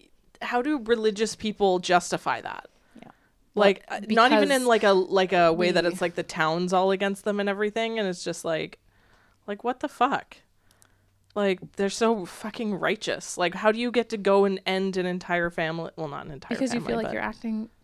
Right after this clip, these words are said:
Speaker 2: God. You, they feel like they're the evildoers. And
Speaker 1: Yeah.
Speaker 2: in a lot of religions, as long as you confess and give penance for your sins, then you can be forgiven.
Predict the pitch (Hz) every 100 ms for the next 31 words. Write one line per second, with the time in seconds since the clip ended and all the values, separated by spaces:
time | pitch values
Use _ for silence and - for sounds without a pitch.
0 | 220 294 220 - 120 196 214 208 196 190
1 | - 196 190 196 - 208 180 - - 233
2 | - - _ - 196 196 175 180 202 196
3 | 202 202 202 269 226 196 202 - - _
4 | 196 190 214 262 262 - 208 - 196 190
5 | - - - 185 175 170 180 170 - -
6 | 208 214 226 - 175 170 - 240 165 160
7 | - 185 185 185 196 196 202 220 247 320
8 | - 190